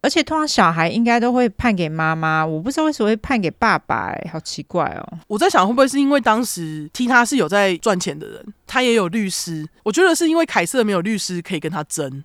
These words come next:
Speaker 1: 嗯。
Speaker 2: 所以他们就直接判给他，
Speaker 1: 嗯。
Speaker 2: 我猜是这样啦。
Speaker 1: 应该是。
Speaker 2: 不过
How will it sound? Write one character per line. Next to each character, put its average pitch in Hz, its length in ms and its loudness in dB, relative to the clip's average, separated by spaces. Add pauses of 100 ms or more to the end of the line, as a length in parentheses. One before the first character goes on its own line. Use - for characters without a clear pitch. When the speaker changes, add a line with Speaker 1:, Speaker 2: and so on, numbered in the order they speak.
(140)
Speaker 1:
嗯。 147 400 -10
Speaker 2:
所 175 140 2
以 - 20 6
他 220 80 2
们 202 60 -2
就 208 80 -4
直 175 100 -8
接 165 100 -2
判 180 200 -4
给 - 160 -14
他， - 180 -14 (220)
Speaker 1:
嗯。 175 180 -6
Speaker 2:
我 175 60 -4
猜 180 200 -4
是 185 140 -8
这 175 140 -6
样 139 120 -6
啦。 - 160 -20 (260)
Speaker 1:
应 160 140 -12
该 147 160 -12
是。 180 460 -14 (220)
Speaker 2:
不 226 100 -4
过 277 340 2